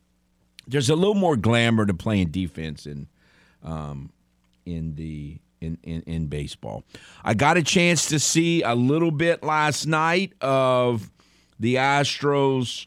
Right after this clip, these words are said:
triple A game. It's, it's kinda weird playing yourself. They played the, um, Sugarland Space Cowboys, they call 'em.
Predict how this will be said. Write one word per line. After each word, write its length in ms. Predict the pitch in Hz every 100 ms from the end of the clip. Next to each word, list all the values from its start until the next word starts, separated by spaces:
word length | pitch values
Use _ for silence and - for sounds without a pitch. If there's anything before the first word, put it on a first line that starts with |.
| _ -
triple 420 | 160 131 139 135
A 180 | 131 127
game. 540 | 113 127 127 127 123
It's, 360 | 117 - - -
it's 140 | -
kinda 260 | - 147 143
weird 460 | 98 120 127 117 95
playing 380 | 117 110 104
yourself. 680 | 101 87 - 131 104 107 - _ _ _ _ _ _
They 160 | 95 104
played 640 | - 123 120 117 110 85 - _ _ _ _ _ _ _ _ _ _ -
the, 320 | 98 95 92
um, 420 | 85 82 76 73 - _ _ _ _ _ _ _ _ _ _
Sugarland 1120 | - - 220 254 226 254 226 220 220 208 185
Space 640 | - - - 196 196 -
Cowboys, 840 | - 143 175 175 139 123 113 104 82
they 180 | 98 85
call 380 | - 85 80
'em. 140 | 62